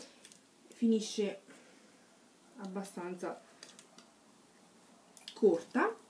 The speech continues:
rispetto all'altra. Ecco qua. E ha tutte queste praticamente applicazioni,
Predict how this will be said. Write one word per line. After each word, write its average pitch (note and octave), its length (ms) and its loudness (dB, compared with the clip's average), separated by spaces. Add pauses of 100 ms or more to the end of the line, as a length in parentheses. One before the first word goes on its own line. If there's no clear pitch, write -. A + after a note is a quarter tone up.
(220)
rispetto G3 460 -4
all'altra. F3 540 -2 (1800)
Ecco F3 320 -10
qua. A#3+ 260 -2 (440)
E E4 100 4
ha A#3+ 120 6
tutte F#4 300 4
queste C4 320 2
praticamente G#3+ 920 2
applicazioni, A3 1300 2